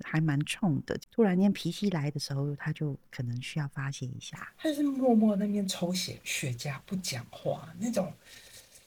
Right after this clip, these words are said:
Speaker 2: 那真的是权威的极致。
Speaker 1: 而且我跟你说，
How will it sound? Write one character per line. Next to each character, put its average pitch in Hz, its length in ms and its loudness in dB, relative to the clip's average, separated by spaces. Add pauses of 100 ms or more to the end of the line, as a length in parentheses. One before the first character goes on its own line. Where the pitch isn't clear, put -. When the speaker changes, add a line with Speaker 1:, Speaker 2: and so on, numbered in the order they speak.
(120)
Speaker 2:
那 269 100 -2
真 262 160 4
的 208 140 4
是 190 420 2 (540)
权 190 460 8
威 208 160 6
的 190 120 4
极 151 400 2
致。 - 320 0 (360)
Speaker 1:
而 233 100 6
且 208 300 6
我 185 40 0
跟 233 160 8
你 208 80 8
说， 214 220 4